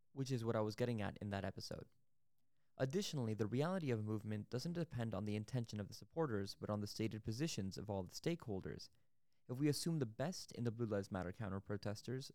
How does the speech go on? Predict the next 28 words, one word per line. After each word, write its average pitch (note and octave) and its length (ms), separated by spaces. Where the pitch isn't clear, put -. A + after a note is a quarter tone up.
then A2+ 260
a - 80
cursory D#3+ 460
examination G#2 640
of G2 80
their G2+ 100
conditions A2 560
would A2 160
lead D#3+ 140
us E3 80
to - 100
believe G2+ 380
that G2+ 180
they B2 180
believe F#2 440
the G2+ 60
cops - 400
are G2 60
not F#2+ 180
getting G#2 180
enough F#2+ 200
attention E3 460
for - 120
the F#2+ 100
work F#2+ 240
that F#2 120
they G2 120
do. B2 320